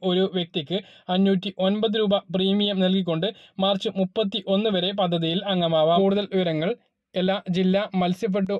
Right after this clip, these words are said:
ഓഫീസുകളിൽ നിന്നും ക്ലസ്റ്റർ ഓഫീസുകളിൽ നിന്നും പ്രാഥമിക സഹകരണ സംഘങ്ങളിൽ നിന്നും ലഭിക്കുന്നതാണ്. അടുത്ത അറിയിപ്പ്, ഒഡെപെക് മുഖേന ബെൽജിയത്തിലേക്ക് നഴ്സുമാരുടെ സൗജന്യ നിയമനം നടക്കുന്നു. നഴ്സിംഗിൽ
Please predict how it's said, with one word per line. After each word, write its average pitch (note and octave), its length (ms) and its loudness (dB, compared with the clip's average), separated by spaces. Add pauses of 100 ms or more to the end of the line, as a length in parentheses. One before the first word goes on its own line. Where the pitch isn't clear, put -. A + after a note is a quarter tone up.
(120)
ഓഫീസുകളിൽ F#3+ 640 0
നിന്നും E3+ 540 -4 (260)
ക്ലസ്റ്റർ G3+ 500 -2
ഓഫീസുകളിൽ F#3+ 640 0
നിന്നും E3 320 -2 (100)
പ്രാഥമിക F#3 480 0 (100)
സഹകരണ G3 500 -2
സംഘങ്ങളിൽ G#3 560 0
നിന്നും E3+ 320 0
ലഭിക്കുന്നതാണ്. E3 760 -2 (160)
അടുത്ത F#3+ 220 0
അറിയിപ്പ്, F3+ 340 0 (220)
ഒഡെപെക് G3+ 540 0
മുഖേന F#3 460 0 (120)
ബെൽജിയത്തിലേക്ക് F#3+ 920 -2
നഴ്സുമാരുടെ F#3+ 720 -2
സൗജന്യ G#3 640 0
നിയമനം F#3 500 0
നടക്കുന്നു. E3+ 460 -2 (640)
നഴ്സിംഗിൽ F#3 520 0